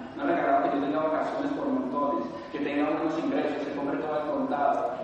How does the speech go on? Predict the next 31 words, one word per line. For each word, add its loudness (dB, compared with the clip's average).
No 2
es 0
regalado, 4
esa 2
vida 4
no 4
es 0
regalada, 2
es 0
exquisita, -2
es 0
muy -2
buena. 4
No -4
es 0
regalada, 2
pero -2
vale 2
la 2
pena. 2
¿Sabes 2
por -2
qué -2
vale 0
la 2
pena? -2
Porque -6
mi 2
mamá 2
tenía 0
diabetes, 0